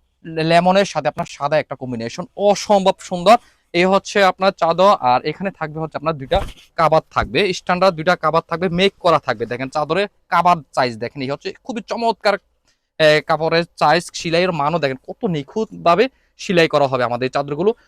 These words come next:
সুন্দর একটা লোগো থাকবে, শিরোনামের একটা লোগো থাকবে। এ হচ্ছে আপনার দুইটা কাভার পাবেন আপনার মেক করা। এ হচ্ছে আপনার লেমন কালারটা দেখালাম, সেকেন্ড কালারটা হচ্ছে আপনার ইয়েলো কালারের মধ্যে চমৎকার চাদর। চাদরের সবগুলা চাদরের সাইজ থাকবে একই, কাপড়ের কোয়ালিটি থাকবে একই,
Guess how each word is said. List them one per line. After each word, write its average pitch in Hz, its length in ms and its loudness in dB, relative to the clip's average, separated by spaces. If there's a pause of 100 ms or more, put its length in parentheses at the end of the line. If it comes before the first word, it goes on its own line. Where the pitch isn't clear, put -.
(120)
সুন্দর 196 280 -2
একটা 196 120 0
লোগো 175 300 2
থাকবে, 196 240 -2
শিরোনামের 151 480 -4
একটা 127 100 -6
লোগো 120 260 -6
থাকবে। 139 300 -8 (340)
এ 139 160 -4
হচ্ছে 143 200 -6
আপনার 160 200 -4
দুইটা 127 220 -6
কাভার 131 280 -4
পাবেন 165 300 -2
আপনার 185 240 -2
মেক 160 340 -2
করা। 107 220 2 (640)
এ 156 140 -2 (100)
হচ্ছে 175 260 -4
আপনার 185 220 -2
লেমন 156 280 -4
কালারটা 156 300 -2
দেখালাম, 165 360 -2
সেকেন্ড 165 320 -12
কালারটা 175 240 -8
হচ্ছে 180 160 -8
আপনার 190 220 -2
ইয়েলো 160 260 -4
কালারের 139 280 -2
মধ্যে 151 160 -10
চমৎকার 180 600 -4
চাদর। 135 280 -2
চাদরের 170 460 -2
সবগুলা 180 480 -2
চাদরের 180 320 -2
সাইজ 160 440 -4
থাকবে 185 200 -2
একই, 214 320 -4
কাপড়ের 165 300 -6
কোয়ালিটি 175 300 -6
থাকবে 185 220 -4
একই, 208 260 -4